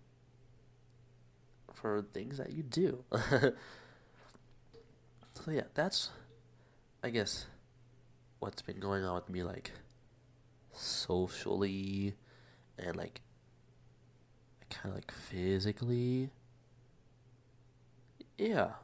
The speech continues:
'cause I've been keeping up with, like, daily routines as well, and nightly routines, which has been nice, so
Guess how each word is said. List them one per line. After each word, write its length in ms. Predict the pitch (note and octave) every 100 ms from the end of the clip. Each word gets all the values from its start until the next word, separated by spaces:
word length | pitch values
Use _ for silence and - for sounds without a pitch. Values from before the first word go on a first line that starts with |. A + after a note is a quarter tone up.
| - - - - -
'cause 180 | - D3
I've 100 | D#3
been 140 | E3
keeping 280 | - D3 C#3
up 120 | C3+
with, 160 | A#2 -
like, 200 | F#2+ - - - - - - -
daily 280 | F#2+ F#2
routines 340 | F#2 F#2 - -
as 100 | F#2+
well, 340 | F2 F2 F2 - -
and 120 | F2+
nightly 240 | F2+ G#2 G2
routines, 300 | - - A#2+
which 100 | A#2+
has 80 | B2
been 140 | -
nice, 320 | - D#2+ E2+
so 340 | - F2 F2+